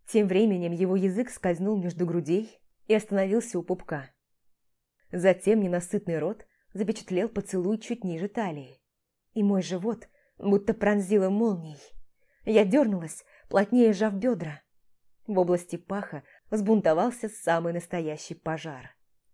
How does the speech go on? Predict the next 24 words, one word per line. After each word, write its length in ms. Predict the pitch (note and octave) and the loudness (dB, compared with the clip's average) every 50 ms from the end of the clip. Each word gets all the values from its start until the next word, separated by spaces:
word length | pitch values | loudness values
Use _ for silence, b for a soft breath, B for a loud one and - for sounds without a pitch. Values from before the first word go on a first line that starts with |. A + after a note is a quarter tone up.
| _ _ _ _ _ _ _ _ | _ _ _ _ _ _ _ _
И 80 | - G#3+ | -8 -2
казалось, 600 | - G#3 F#3 D#3+ G3 G#3+ G3+ D#3+ C#3 - - b b b b | 0 0 0 0 -2 -2 -2 -6 -10 -14 -20 b b b b
что 180 | - - - B3+ | -18 0 2 4
если 260 | A#3+ A#3+ A#3+ - B3 | 4 4 4 2 2
его 220 | A3+ A#3 G#3+ A#3 | 2 4 4 4
не 100 | A3+ A3+ | 4 4
погасить 560 | A3 - G#3+ G3+ A3 A3 - - - C4+ - | 2 0 0 0 0 -2 -2 -6 -6 -6 -4
как 160 | - G#3 G3 - | -6 -8 -4 -2
можно 260 | A3 G#3+ G#3 G3+ G3+ | -4 -4 -4 -6 -8
скорее, 560 | G3+ - - A3 G#3 A3 B3 A#3 F3 C3+ B B B B B B B B B | -8 -6 -6 -4 -2 0 0 0 -2 -4 B B B B B B B B B
я 160 | - - E3 E3 | -2 -2 -2 0
просто 380 | - D#3 F#3 G#3 - - G#3 | 0 -4 -6 -6 -6 -10 -10
потеряю 440 | - F#3+ F#3+ - F#3+ F3 E3 E3+ E3+ | -10 -10 -8 -6 -6 -4 -4 -6 -8
сознание. 680 | F3 - F3+ F3 F3 F#3 F#3+ F#3 D#3 C#3 C#3 C#3 - _ _ _ _ _ _ _ _ _ _ _ _ _ _ _ _ _ _ _ _ _ _ _ _ _ | -8 -8 -10 -8 -8 -8 -10 -10 -12 -16 -20 -20 -20 _ _ _ _ _ _ _ _ _ _ _ _ _ _ _ _ _ _ _ _ _ _ _ _ _
Я 180 | G#3 G3 A3 G#3+ | 0 2 2 2
уже 140 | G3+ A3 | 2 2
довольно 360 | G3+ G3+ G#3 G3+ G#3+ G#3 A3 G#3+ | 2 2 4 4 4 2 2 0
смутно 420 | - - C4 C#4 B3+ - - F3 | -2 -4 -4 -4 -2 -4 -6 -8
помню, 440 | F3+ - E3+ A3 A#3 G#3 E3+ D3 b b b b | -4 -4 -2 -2 -2 -4 -6 -10 b b b b
что 220 | b - - - A#3 | b -14 -8 -8 -8
чувствовала 540 | A#3+ - C#4+ C#4 - - B3 A#3 A#3 A3+ A3 | -6 -4 -8 -8 -6 -6 -2 -2 0 -2 0
пять 300 | - A#3+ A3 A3 - - | -2 -4 -4 -2 -4 -6
лет 160 | A3+ A3 - | -6 -4 -4
назад – 460 | A3+ A3+ F#3+ F#3 E3+ C#3+ - - _ | -6 -6 -6 -8 -10 -12 -14 -18 _